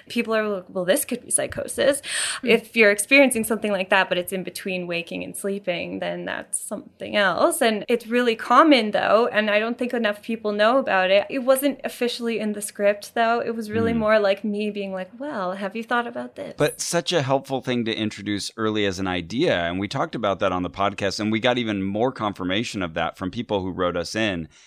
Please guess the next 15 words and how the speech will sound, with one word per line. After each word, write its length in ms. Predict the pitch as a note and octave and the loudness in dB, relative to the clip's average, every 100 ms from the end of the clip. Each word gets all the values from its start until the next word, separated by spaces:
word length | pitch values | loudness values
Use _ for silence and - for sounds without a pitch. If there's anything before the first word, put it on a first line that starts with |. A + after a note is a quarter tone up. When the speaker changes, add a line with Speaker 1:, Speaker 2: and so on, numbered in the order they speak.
| _ | _
Speaker 3:
and 180 | - G#2+ | -4 0
were 120 | G2+ | 2
able 200 | G2+ G2 | 4 2
to 60 | G2 | -2
say, 380 | - G2 F#2 E2+ _ _ - | 0 2 2 -2 _ _ -4
"I 120 | F#2 | 0
experienced, 580 | F2+ - - B2 G2+ - | 0 -2 -2 0 0 -2
you 180 | F#2 F2 | -6 -4
know, 40 | |
sleep 320 | F2 B2 C3+ | -2 0 0
paralysis, 800 | C3+ F#2+ E2+ E2+ D#2+ F2 D#2+ - - | 0 -2 0 -2 -4 -4 -4 -6 -6
and 160 | G#2 | -2
it 80 | G#2 | -2
was 140 | G2+ F#2+ | -2 -2
still 460 | - D3 A#2 - | 2 4 4 0